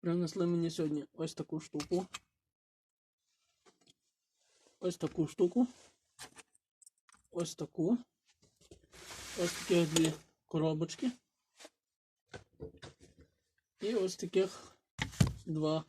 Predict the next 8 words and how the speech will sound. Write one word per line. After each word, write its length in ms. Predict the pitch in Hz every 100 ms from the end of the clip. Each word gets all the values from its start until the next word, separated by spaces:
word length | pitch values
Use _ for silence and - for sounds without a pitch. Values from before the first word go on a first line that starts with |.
| _ _ _ _
динаміка. 560 | 147 151 151 127 120 - _ _ _ _ _ _ _ _ - _ _ _ _ - _ _ -
І 80 | 156
так. 260 | 139 - - - - - - - _ _ _ _ - _
Починаю 600 | - 160 180 196 196 180
я 220 | 170 175 175 - - - - - - - - - - - _ _ _
з 160 | 175 160 165 - 175
оцеї 440 | 165 170 175 160
штуки. 420 | - 160 143 -